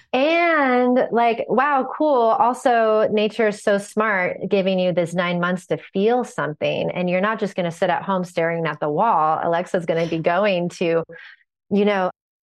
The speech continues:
erotic retreats or weekends and, and having these, like, really ex-, big experiences that are gonna really help you really feel this transition of, like, you're right. You're not just Alexa who does what she wants when she wants. And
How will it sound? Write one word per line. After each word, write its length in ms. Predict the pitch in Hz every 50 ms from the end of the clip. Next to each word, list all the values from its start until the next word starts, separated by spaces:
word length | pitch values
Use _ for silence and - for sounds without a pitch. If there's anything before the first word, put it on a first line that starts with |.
| _ _ _ _ _ _ - _ _ -
erotic 520 | 202 196 175 180 165 185 202 233 226 226
retreats 640 | 208 180 185 180 180 - 196 185 226 285 294 302 -
or 320 | 226 202 185 185 180 180 -
weekends 600 | 190 185 220 240 - - 285 262 226 196 190 175
and, 160 | 190 190 185
and 140 | - 180 190
having 440 | 190 165 175 180 185 202 233 247 240
these, 180 | 220 202 185 180
like, 180 | 196 185 175
really 540 | 170 170 180 190 202 226 262 262 247 240 226 - -
ex-, 260 | 208 196 - - - _ -
big 160 | 196 208 208
experiences 800 | 220 - - - - - 160 175 202 269 320 311 - 190 170 160
that 120 | 165 175 175
are 100 | 175 170
gonna 260 | 165 185 180 180 175
really 320 | 170 180 185 190 208 208
help 280 | 196 170 175 180 180 180 -
you 200 | 196 190 180 175
really 420 | 160 160 165 165 160 165 160 160 - _ -
feel 480 | 185 185 190 196 190 180 170 160 156
this 220 | 147 156 151 - -
transition 840 | - - 170 156 151 156 156 147 156 180 180 - - 175 156 151 143
of, 180 | - - 147 147
like, 280 | 156 147 151 156 -
you're 140 | - 151 156 156
right. 320 | 185 226 226 180 - -
You're 160 | - 156 156
not 360 | 160 165 160 180 196 190 165 - _ _ _ _ _ _ _ _ _ _ _ -
just 320 | 190 175 175 170 - - 143 - -
Alexa 400 | - 170 175 175 165 - - 170 160
who 100 | 165 165
does 240 | 160 160 156 151 165
what 120 | 160 147
she 160 | - - 165
wants 260 | 151 147 147 156 -
when 160 | - 156 147 147
she 180 | - - 160
wants. 420 | 147 151 147 - 156 151 160 - -
And 400 | - - 160 160 156 156 160